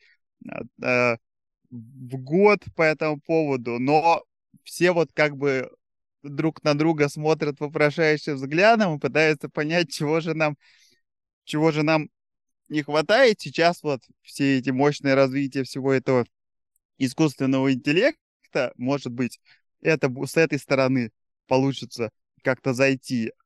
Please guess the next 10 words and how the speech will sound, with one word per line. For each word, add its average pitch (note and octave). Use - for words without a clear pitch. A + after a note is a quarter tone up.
Но, E3+
да, B2
проблем C#3
пока, C3
конечно, B2+
в B2
этом A#2
смысле B2
очень B2
много. A2